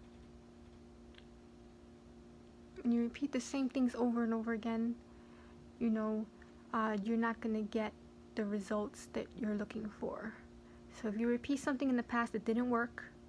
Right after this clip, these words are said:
it's not going to work in the present.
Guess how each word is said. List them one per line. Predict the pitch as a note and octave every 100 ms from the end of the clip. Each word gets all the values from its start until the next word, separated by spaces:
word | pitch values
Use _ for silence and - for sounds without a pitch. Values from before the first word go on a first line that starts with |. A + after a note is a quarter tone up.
| - - - -
it's | - - -
not | A3 G#3+
going | A3 G#3+
to | -
work | G#3+ G#3 G#3 - -
in | G3+
the |
present. | G#3 - A3 G#3